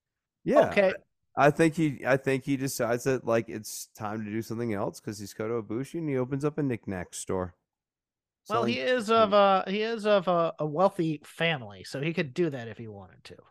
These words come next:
Speaker 1: I mean, he might still do matches, but, like, he could also do option number three,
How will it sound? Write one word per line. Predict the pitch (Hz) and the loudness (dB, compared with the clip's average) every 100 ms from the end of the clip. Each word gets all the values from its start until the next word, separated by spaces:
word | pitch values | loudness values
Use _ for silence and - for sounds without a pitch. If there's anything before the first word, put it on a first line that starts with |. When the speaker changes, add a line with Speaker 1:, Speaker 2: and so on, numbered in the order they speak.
| _ | _
Speaker 1:
I | 151 | 0
mean, | 220 277 117 | 2 0 0
he | 156 | 2
might | 156 151 | 4 2
still | - 143 | 2 0
do | 110 120 | 2 0
matches, | 98 156 - 90 85 | 0 -2 -2 -6 -6
but, | - 104 | -4 0
like, | 113 107 | 2 0
he | 123 | -2
could | 123 113 | 0 2
also | 110 107 113 | 2 0 -2
do | 90 107 107 87 | -2 -2 -2 0
option | 104 98 - 104 | -2 -4 -4 -4
number | 90 92 | -4 -6
three, | - 107 123 76 - | -6 -6 -6 -8 -14